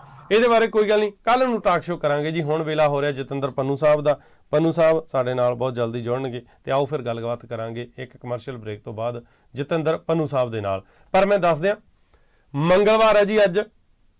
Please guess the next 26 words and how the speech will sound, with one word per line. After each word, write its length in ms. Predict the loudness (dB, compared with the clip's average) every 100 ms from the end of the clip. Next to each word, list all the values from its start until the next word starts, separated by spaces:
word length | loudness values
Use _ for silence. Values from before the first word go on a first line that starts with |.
| _
ਮੰਗਲਵਾਰ 680 | -6 0 0 2 4 4 4
ਦਾ 120 | 2
ਇੰਤਜ਼ਾਰ 480 | 0 0 -2 0 0
ਤੁਹਾਨੂੰ 320 | 0 -4 -2
ਰਹਿੰਦਾ। 280 | -4 -2 -4
ਸਵੀਟ 340 | -6 -8 -8 -4
ਮਹਿਲ 260 | -4 -4
ਤੇ 120 | -6
ਸੁਖਰਾਜ 480 | -10 -10 -4 -2 -2
ਕੰਗ 280 | -4 -6 -4
ਜੀ 160 | -6 -6
ਦੀ 100 | -8
ਪੂਰੀ 260 | -8 -8
ਦੀ 140 | -8 -10
ਪੀ-, 380 | -8 -8 -10
ਪੂਰੀ 260 | -10 -8 -8
ਟੀਮ 340 | -6 -6 -4
ਹੈ 60 | -4
ਜਿਹੜੀ, 340 | -4 -6 -8 _ _ _ _ _ _ _ _
ਸਰੋਂ 280 | -2 2 4
ਦਾ 140 | 4
ਸਾਗ 320 | 2 2 0 -2 -10 -8
ਤੇ 100 | -6
ਮੱਕੀ 440 | -4 -6 -6 -10
ਦੀਆਂ 200 | -6 -6
ਰੋਟੀਆਂ 340 | -6 -10 -12